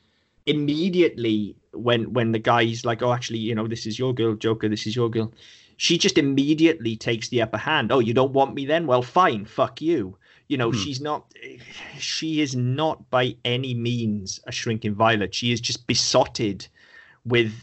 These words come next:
Speaker 1: this, this powerful, seductive presence that, that the Joker is. And that is the very core of her character. She has to be that, and particularly when we're first introduced to her, because if she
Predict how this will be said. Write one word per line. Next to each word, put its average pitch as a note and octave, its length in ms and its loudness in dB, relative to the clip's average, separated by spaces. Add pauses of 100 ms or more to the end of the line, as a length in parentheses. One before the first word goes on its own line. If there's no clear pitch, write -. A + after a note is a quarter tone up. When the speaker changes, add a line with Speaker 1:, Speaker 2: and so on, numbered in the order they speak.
(100)
Speaker 1:
this, - 400 -4 (100)
this A2 140 -8
powerful, A#2+ 840 0 (140)
seductive A2+ 800 -4
presence B2+ 480 0
that, - 220 -10
that - 160 -10
the - 40 -20
Joker A#2+ 320 0
is. E3+ 120 4
And A#2+ 140 -2
that C3+ 220 2
is B2+ 100 -10
the C#3+ 80 -4
very A#2+ 360 -4
core A#2 340 -2
of G#2 80 -4
her A2 160 -4
character. B2+ 460 -2
She B2+ 180 -8
has - 440 -2
to - 100 -8
be G2+ 220 -6
that, F#2+ 220 -6
and A#2+ 120 -12
particularly - 500 -8
when A#2 160 -4
we're A#2 120 -4
first A2+ 380 -2
introduced A#2 520 0
to A#2 80 0
her, G#2+ 40 -2
because B2 300 -4
if C3 140 -4
she D3+ 200 -8